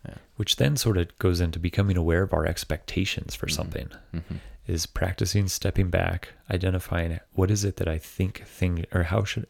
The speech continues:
Speaker 2: how is it that I think things should go right now?
Speaker 1: Mm-hmm.
Speaker 2: How is it that I think things should unfold?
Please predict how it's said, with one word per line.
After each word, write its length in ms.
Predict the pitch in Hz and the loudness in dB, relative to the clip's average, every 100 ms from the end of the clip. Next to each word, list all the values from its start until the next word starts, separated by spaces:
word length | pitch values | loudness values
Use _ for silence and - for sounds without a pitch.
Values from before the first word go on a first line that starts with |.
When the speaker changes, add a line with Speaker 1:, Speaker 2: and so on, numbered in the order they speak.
| - | -10
Speaker 2:
how 260 | - 107 | -4 0
is 100 | 104 | 0
it 120 | 101 | 0
that 100 | - | 0
I 80 | 87 | -2
think 260 | - 95 - | 0 -2 0
things 260 | 92 87 | -2 0
should 380 | 85 - 92 82 | -2 2 2 2
go 180 | - 76 | 2 2
right 220 | 64 60 | 2 -4
now? 140 | - - | -6 -6
Speaker 1:
Mm-hmm. 340 | 78 90 82 | -6 -6 -8
Speaker 2:
How 100 | - | -6
is 120 | 90 98 | -4 -2
it 40 | |
that 160 | 90 90 | -2 -4
I 40 | |
think 280 | - 95 92 | -6 -8 -6
things 240 | - 87 | -6 -4
should 260 | - 87 - | -2 -2 -2
unfold? 460 | 85 - 76 73 | -4 -6 -6 -6